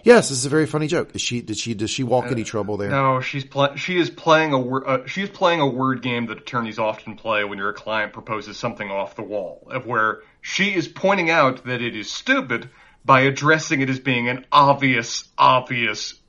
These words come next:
Speaker 2: "Dear Lord, no one would ever mean that seriously," joke. It's code.
Speaker 1: Okay.
Speaker 2: It is clear and apparent code that everyone in the room is speaking right now. She's just operating in the same vein.
Speaker 1: Okay.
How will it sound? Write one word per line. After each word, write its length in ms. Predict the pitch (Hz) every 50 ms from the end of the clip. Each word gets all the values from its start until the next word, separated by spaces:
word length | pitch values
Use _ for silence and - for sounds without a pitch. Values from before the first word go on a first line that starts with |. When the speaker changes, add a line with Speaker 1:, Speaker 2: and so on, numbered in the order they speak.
| - 120 -
Speaker 2:
"Dear 200 | - 190 196 196
Lord, 460 | 165 151 165 185 180 156 143 123 117
no 220 | 120 117 131 165
one 180 | 202 202 165 135
would 80 | 127 120
ever 220 | 135 147 143 127
mean 240 | 120 135 143 147 139
that 200 | 131 120 120 123
seriously," 800 | - - 160 190 190 127 107 - - - 113 113 104 104 104 - -
joke. 560 | - - 110 110 101 90 - - - - - _ _ _ _ _ _ _ _ _
It's 200 | - 196 202 -
code. 320 | - - - - 117 92 - -
Speaker 1:
Okay. 140 | 113 - 113
Speaker 2:
It 220 | 120 123 131 151 147
is 200 | 147 135 - - - _ _
clear 460 | - - - - 190 185 190 175 170
and 100 | 175 147
apparent 400 | 139 143 - 151 139 135 131 127
code 420 | 131 - 135 120 117 113 110 107 - - - - _
that 160 | - 135 135 -
everyone 380 | 143 147 147 143 151 147 147 147
in 80 | 143 143
the 60 | 139
room 300 | 127 120 123 120 117 117
is 140 | 113 110 -
speaking 400 | - - - 127 113 - 117 107
right 200 | 98 98 98 98 -
now. 280 | 104 98 95 98 104 104
She's 200 | - - 123 113
just 220 | 110 120 110 - - -
operating 520 | 110 113 113 - 110 110 113 113 110 107
in 100 | 107 104
the 80 | 101 104
same 320 | 101 - 107 95 98 98
vein. 400 | 95 95 95 87 85 - - 127 - _ _ _ _ _ _ _ _ _ _ _ _ _ _ _ _ _ _ _ _ _ -
Speaker 1:
Okay. 300 | 101 104 101 110 92 -